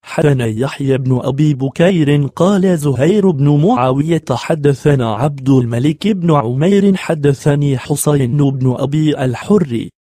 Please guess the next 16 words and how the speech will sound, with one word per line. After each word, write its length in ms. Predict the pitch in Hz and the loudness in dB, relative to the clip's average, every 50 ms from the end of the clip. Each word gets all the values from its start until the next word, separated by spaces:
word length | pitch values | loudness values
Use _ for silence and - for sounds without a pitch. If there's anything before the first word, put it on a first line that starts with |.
| _ | _
عن 200 | - 131 147 147 | -4 -2 0 0
سمرة 800 | 131 - - 185 170 151 135 131 139 131 127 - - 185 208 202 | -2 -2 -2 0 0 2 0 2 2 0 0 2 2 2 4 2
بن 300 | 185 151 151 156 151 143 | 2 0 0 0 0 0
جندب 680 | 131 120 143 165 165 143 123 131 131 131 139 131 127 131 - | 0 0 0 0 2 2 0 0 -2 0 0 0 -2 -2 -2
قال: 360 | 151 151 151 147 135 127 120 | 0 0 2 2 2 0 -2
كنت 340 | - - 202 208 190 - - 165 | 0 0 0 0 0 -2 -2 0
عند 520 | 160 151 139 131 139 156 160 156 147 147 | 2 2 2 2 2 2 0 0 2 2
رسول 540 | 143 135 143 131 - - 226 233 226 196 165 | 2 2 0 -2 -2 -2 0 0 2 2 2
الله 560 | 151 139 123 127 135 127 113 113 135 135 135 | 0 0 -2 -2 -2 -2 -2 -2 -2 -2 -2
صلى 460 | 127 - - 202 226 226 202 202 202 | -4 -2 -2 -2 -2 0 0 0 0
الله 640 | 196 185 151 131 123 123 135 143 139 147 139 127 110 | 0 0 -2 -2 0 0 2 2 2 2 2 2 0
عليه 580 | 107 117 117 120 123 135 139 131 120 131 127 120 | 0 -4 -4 -2 -2 0 -2 -2 0 0 0 2
وسلم 760 | 117 117 117 113 - - - 139 139 139 135 131 131 127 123 | 0 0 -2 -4 -4 -4 -2 -2 -2 0 -2 -2 -2 -2 -4
فدعا 600 | - - 135 131 127 123 131 120 113 120 127 135 | -2 -2 -2 -2 0 0 -2 -2 -2 -2 -2 -2
حجاما 800 | 139 - - 151 139 123 107 135 156 160 160 156 151 151 147 143 | -2 -2 0 0 0 0 0 0 0 0 2 2 2 2 2 0
فأمره 1040 | - - - 143 135 - 147 147 160 151 147 139 139 131 123 135 156 165 156 120 | -2 -2 0 0 2 2 2 2 2 2 2 2 2 0 2 2 2 2 2 0